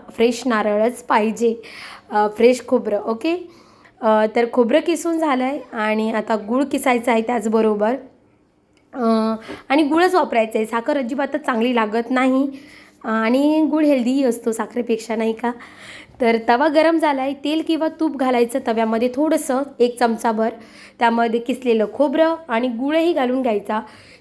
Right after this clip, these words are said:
छान मिक्स करायचा आहे, गुळ, अ, विरघळला पाहिजे. आणि नंतर घालायची वेलचीची पावडर. यामध्ये ना तुम्ही अजून काही एक्स्ट्रा पाहिजे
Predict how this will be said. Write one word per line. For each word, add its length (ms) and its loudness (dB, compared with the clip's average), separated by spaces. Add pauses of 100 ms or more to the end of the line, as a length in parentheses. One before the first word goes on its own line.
छान 340 2
मिक्स 300 0
करायचा 440 0
आहे, 240 0
गुळ, 360 -4
अ, 260 -2
विरघळला 520 0
पाहिजे. 480 0 (580)
आणि 300 2
नंतर 400 0
घालायची 480 0
वेलचीची 440 0
पावडर. 360 0 (480)
यामध्ये 360 4
ना 140 2
तुम्ही 360 0
अजून 300 -2
काही 260 -2
एक्स्ट्रा 320 -2
पाहिजे 320 -2